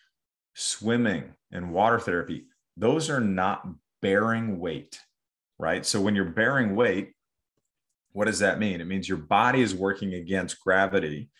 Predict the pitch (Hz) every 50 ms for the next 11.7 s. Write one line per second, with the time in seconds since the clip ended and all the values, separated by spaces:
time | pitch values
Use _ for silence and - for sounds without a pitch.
0 | _ _ _ _ _ _ - - 95 - - - 120 107 - 98 92 90 85 80
1 | - - 78 76 65 - - - _ _ _ _ _ _ _ _ _ _ _ _
2 | _ - 85 80 107 110 120 120 - - 120 117 107 95 107 98 - 98 95 -
3 | - - 127 113 117 104 98 87 92 - - 95 87 76 - 95 95 98 101 104
4 | 98 92 90 82 80 76 - - 139 127 104 - - 92 92 101 101 - - 107
5 | 107 107 - - 104 90 - - - 110 101 107 - - 104 82 80 82 90 95
6 | 92 - - - 101 92 82 - 92 87 85 80 78 110 113 101 80 67 - -
7 | - _ _ _ _ _ _ _ _ _ _ _ - 90 95 95 101 120 131 127
8 | 120 98 - - - 139 143 139 107 85 85 98 131 143 - _ _ _ _ _
9 | _ _ _ _ _ _ _ _ _ - - 95 - - - - - - 131 139
10 | 139 123 107 - - 101 110 120 - - - 113 101 95 87 85 - - 87 85
11 | 80 - - - 123 120 90 - - - - - - -